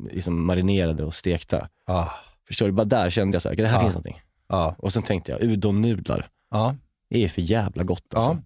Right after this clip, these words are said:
Speaker 2: Det är de godaste nudlarna.
Speaker 1: Ja, det är de verkligen. Och så var det jag gjorde helt enkelt.
Speaker 2: Ja.
Speaker 1: Och då, den här, i den här, även de här udonnudlarna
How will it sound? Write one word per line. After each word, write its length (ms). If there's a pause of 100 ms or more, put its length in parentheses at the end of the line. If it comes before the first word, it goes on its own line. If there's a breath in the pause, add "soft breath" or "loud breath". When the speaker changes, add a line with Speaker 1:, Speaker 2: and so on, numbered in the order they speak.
(320)
Speaker 2:
Det 60
är 40
de 80
godaste 280
nudlarna. 340
Speaker 1:
Ja, 200 (100)
det 100
är 60
de 120
verkligen. 360 (160)
Och 100
så 100
var 80
det 80
jag 120
gjorde 160
helt 120
enkelt. 320 (140)
Speaker 2:
Ja. 200
Speaker 1:
Och 100
då, 120
den 180
här, 260
i 80
den 100
här, 80 (320)
även 140
de 100
här 80
udonnudlarna 920